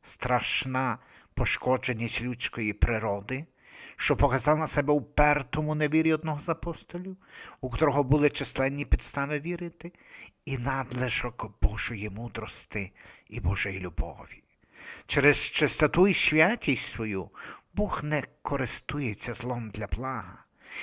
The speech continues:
і не використовує поганих засобів для досягнення благих цілей. Але з мудрости і любові своєї до людей він виправляє наші погані шляхи і навертає їх на благо.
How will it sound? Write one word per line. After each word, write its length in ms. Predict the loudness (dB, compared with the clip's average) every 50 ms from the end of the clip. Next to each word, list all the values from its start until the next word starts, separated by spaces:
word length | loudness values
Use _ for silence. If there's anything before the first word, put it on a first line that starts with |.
| -12 -4 0
і 100 | 2 6
не 120 | 8 8
використовує 840 | 8 8 8 8 8 8 8 6 4 2 0 0 2 2 2 2 2
поганих 460 | 2 2 2 2 2 0 -2 -2 -2 -2
засобів 760 | -2 -2 -2 -4 -4 -4 -4 -4 -4 -6 -8 -8 -10 -10 -12 -14 _ -20 -20 -20 -20 -20 -12 -4
для 140 | -2 -2 0
досягнення 760 | 0 -2 -4 -2 -2 -2 -2 -2 -2 -4 -4 -2 -4 -4 -6 -8 -14 -20 _ _ -6
благих 280 | -4 -4 -4 -4 -8
цілей. 680 | -10 -6 -6 -6 -4 -4 -6 -8 -8 -10 -14 -20 _ _ _ _ _ _ _ -20 -20 -20 -20 -20 -8 _
Але 280 | 0 2 4 4 2
з 140 | 2 0 -2
мудрости 920 | -4 -4 -6 -4 -2 2 2 2 2 2 -2 -4 -4 -4 -4 -4 -4 -4 -4
і 100 | -2 -2
любові 560 | 0 0 0 0 2 2 2 2 2 0 0 0
своєї 460 | 0 0 0 0 0 0 0 0 0
до 120 | 0 -2
людей 520 | -2 -4 -4 -2 -2 -2 -2 -4 -8 -12 -16 -20 -20 -20 -20 -20 -20 -8 -6
він 120 | -6 -4 0
виправляє 680 | 0 0 0 0 0 0 0 0 0 0 -2 -2 -2
наші 280 | -2 -2 -2 -2 -2 -2
погані 380 | -2 -4 -2 -4 -6 -6 -6
шляхи 600 | -6 -6 -6 -6 -6 -8 -8 -10 -12 -14 -14 -14 -18 _ -20 -20 -20 _ -20 -20 -20 -20 -18 -18 -18 -10 -6
і 140 | -6 -4
навертає 600 | -4 -4 -4 -4 -4 -6 -6 -8 -10 -8 -8 -8 -8
їх 260 | -6 -6 -6 -8 -8
на 80 | -12 -10 -8
благо. 420 | -8 -8 -8 -10 -12 -14 -18 -20